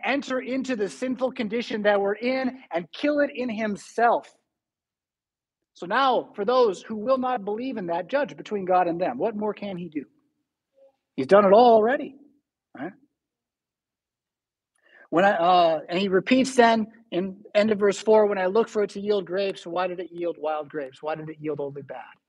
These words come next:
You hear a little bit of God's own flabbergastedness in this. "What's up with evil, people? I don't even get it," he says in a sense, yeah? "But I won't dwell with it. I won't put up with it."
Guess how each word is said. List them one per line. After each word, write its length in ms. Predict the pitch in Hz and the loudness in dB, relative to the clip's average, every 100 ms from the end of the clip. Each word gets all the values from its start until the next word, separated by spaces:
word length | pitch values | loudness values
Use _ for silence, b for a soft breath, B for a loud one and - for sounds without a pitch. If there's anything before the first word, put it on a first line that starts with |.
| _ _ _ _ _ _ | _ _ _ _ _ _
You 100 | 160 | 2
hear 200 | 226 240 | 6 6
a 60 | 214 | 6
little 180 | 240 | 4
bit 120 | 233 196 | 2 -2
of 120 | 151 | -2
God's 320 | 196 202 165 | -2 -2 -4
own 260 | 202 190 170 _ | -6 -6 -12 _
flabbergastedness 1300 | 185 208 208 165 165 151 - 147 131 139 120 - - _ | -4 -4 -4 -6 -8 -8 -12 -16 -10 -10 -10 -14 -20 _
in 140 | 143 139 | -14 -10
this. 480 | 123 101 - - _ _ _ _ _ - | -10 -12 -20 -20 _ _ _ _ _ 0
"What's 300 | 190 220 233 | 2 2 2
up 180 | 226 240 | 0 0
with 160 | 220 | -4
evil, 420 | 180 214 220 202 | -6 -6 -2 -2
people? 600 | 147 165 160 185 214 202 _ _ _ - | -2 -10 -8 -6 -6 -8 _ _ _ -2
I 80 | 196 | -2
don't 140 | 220 | -2
even 320 | 214 208 165 | -4 -6 -8
get 200 | 147 208 | -4 0
it," 220 | 214 - _ _ _ | 0 -4 _ _ _
he 100 | 151 | -18
says 360 | - 165 139 | -8 -8 -6
in 100 | 139 | -10
a 80 | 131 | -12
sense, 600 | - 147 120 - - - _ | -10 -10 -10 -16 -20 -20 _
yeah? 240 | 123 143 160 _ _ - | -8 -8 -8 _ _ -6
"But 120 | 151 | 2
I 80 | 160 | 4
won't 240 | 170 208 165 | 4 0 0
dwell 280 | 202 240 | 2 4
with 200 | 196 185 | 2 -2
it. 120 | 185 196 | -8 -10
I 80 | 151 | -8
won't 200 | 175 185 | -8 -8
put 180 | 190 214 | -2 0
up 180 | 214 | 0
with 180 | 175 165 | -6 -6
it." 180 | 170 | -6